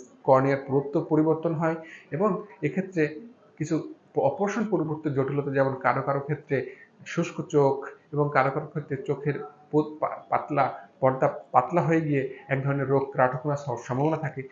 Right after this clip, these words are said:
যেটা কোনোভাবেই আইসিএল এর সাথে সম্পৃক্ত নয়। হ্যাঁ, তাহলে আমরা আইসিএল হচ্ছে যাদের পক্ষে লেসিক সম্ভব না,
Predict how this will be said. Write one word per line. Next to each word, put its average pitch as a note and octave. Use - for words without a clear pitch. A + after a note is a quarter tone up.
যেটা F3
কোনোভাবেই C#3
আইসিএল C3+
এর D3
সাথে B2+
সম্পৃক্ত C3
নয়। G2
হ্যাঁ, -
তাহলে G3
আমরা C3
আইসিএল B2+
হচ্ছে D3
যাদের C3+
পক্ষে C#3
লেসিক B2
সম্ভব D#3+
না, D#3